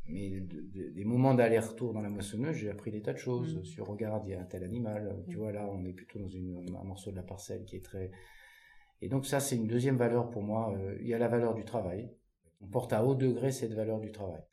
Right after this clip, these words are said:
Speaker 1: Et puis, dans beaucoup de territoires, la valeur quand même, alors c'est différent selon, euh, la culture et la sociologie des territoires, la valeur de la solidarité.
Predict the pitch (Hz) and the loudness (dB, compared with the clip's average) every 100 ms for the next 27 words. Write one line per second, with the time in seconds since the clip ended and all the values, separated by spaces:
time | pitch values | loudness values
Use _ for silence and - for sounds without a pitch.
0 | _ _ _ _ - - - 123 - 170 | _ _ _ _ -16 -6 -2 -2 -2 -2
1 | 160 143 139 151 120 160 147 143 151 143 | 2 2 2 -2 -2 2 2 2 2 4
2 | 123 127 131 131 135 135 147 139 123 - | 6 4 4 2 0 2 0 -2 -4 -12
3 | - - - 60 - - - - - - | -18 -16 -12 -12 -12 -14 -16 -20 -20 -18
4 | 87 - 113 104 - 101 104 104 98 95 | -16 -12 -10 -6 -2 0 0 0 -2 -6
5 | 95 95 92 87 90 - - - 101 - | -6 -6 -6 -8 -12 -12 -12 -12 -14 -10
6 | - 127 117 98 - - 110 104 104 104 | -2 2 2 0 -4 -6 -4 -4 -4 -4
7 | 101 101 98 135 110 113 127 120 110 110 | -4 -4 0 0 2 4 4 4 -2 -2
8 | 117 113 107 104 95 92 | -4 -2 -4 -4 -6 -8